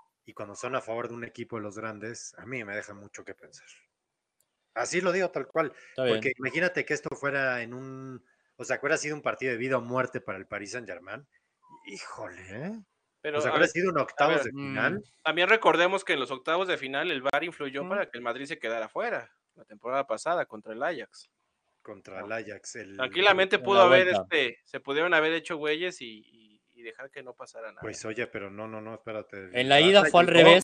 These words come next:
Speaker 1: lo
Speaker 2: en la ida
Speaker 1: ayudó,
Speaker 2: como
Speaker 1: ¿eh?
Speaker 2: que lo ayudó, pero en la
Speaker 1: No,
Speaker 2: vuelta también hubo
Speaker 1: como que
Speaker 2: jugadas
Speaker 1: lo
Speaker 2: que,
Speaker 1: ayudó, le
Speaker 2: que lo
Speaker 1: super
Speaker 2: pudieron.
Speaker 1: ayudó.
Speaker 2: Pero en la
Speaker 1: Vieron
Speaker 2: vuelta
Speaker 1: ven
Speaker 2: también
Speaker 1: cosas que
Speaker 2: hubo
Speaker 1: nadie ve.
Speaker 2: jugadas. También en la, a ver, yo la neta, la neta, ya en este, en esta época del fútbol,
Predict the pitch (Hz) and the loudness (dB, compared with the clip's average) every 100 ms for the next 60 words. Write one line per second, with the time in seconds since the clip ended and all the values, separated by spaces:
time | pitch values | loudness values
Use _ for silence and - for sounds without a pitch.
0 | 131 131 135 143 170 185 127 135 120 120 | 6 6 8 8 8 8 8 6 6 6
1 | 123 131 147 160 135 123 123 143 147 143 | 6 6 6 6 2 4 6 6 4 2
2 | 123 131 127 117 107 113 123 117 120 101 | 0 2 2 2 4 4 4 2 2 2
3 | 127 175 226 131 120 110 113 110 113 113 | 2 2 0 0 0 2 0 0 -2 2
4 | 117 104 117 127 196 - - _ 135 139 | 2 2 -2 0 0 -2 -18 _ 2 6
5 | 139 165 170 190 135 135 135 123 113 139 | 8 8 6 6 4 4 2 2 2 4
6 | 151 123 156 82 - 87 78 - - 98 | 4 4 0 -2 -12 -14 -14 -12 -14 -10
7 | 113 117 110 104 113 113 - _ _ _ | -10 -8 -8 -2 -2 -2 -6 _ _ _
8 | 107 104 156 214 220 113 117 135 156 156 | -12 2 6 6 6 -2 0 0 0 0
9 | 110 120 131 123 127 120 127 123 - 131 | 0 -2 -2 -2 -4 -4 -6 -8 -8 -6
10 | 110 - 98 113 131 131 101 113 113 90 | -6 -10 -16 -14 -12 -12 -8 -8 -8 -10
11 | - 82 82 85 104 101 87 90 107 | -10 -10 -8 -10 -10 -8 -4 -2 -4